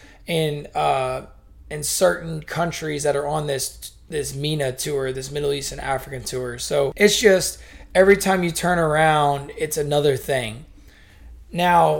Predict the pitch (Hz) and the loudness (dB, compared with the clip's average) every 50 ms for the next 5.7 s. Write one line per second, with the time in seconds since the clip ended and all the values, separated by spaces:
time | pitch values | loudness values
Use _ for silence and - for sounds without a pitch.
0 | 170 - 175 180 180 180 170 165 156 160 151 - - 190 180 196 196 196 190 170 | -2 0 2 4 4 4 4 2 -2 -4 -4 -2 0 4 4 6 6 4 4 4
1 | 190 185 180 180 170 - - 156 180 196 208 - - 170 151 147 147 - - 165 | 2 0 0 0 -2 -4 -6 -4 -4 -2 -2 0 2 2 2 4 2 0 -2 -2
2 | 156 156 156 156 151 147 147 147 143 143 156 151 151 - - 180 202 208 214 196 | -4 -6 -6 -6 -4 0 0 0 0 -2 -4 -10 -10 -8 -4 -2 2 4 4 4
3 | 180 170 - - 196 190 180 180 180 - 185 180 170 165 151 - - 180 175 165 | 4 2 -2 -4 -4 -2 -2 -2 -2 -4 -2 -2 -2 -2 -4 -4 -4 -2 -2 -2
4 | 160 151 147 151 160 170 185 185 180 165 165 - - 180 170 165 156 - - 165 | -2 -4 -4 -2 -2 -2 0 0 0 -2 -2 -4 -6 -4 -4 -4 -4 -4 -6 -6
5 | 151 151 147 139 - 160 160 160 151 143 139 135 127 | -6 -6 -6 -8 -8 -6 -6 -4 -4 -4 -6 -8 -12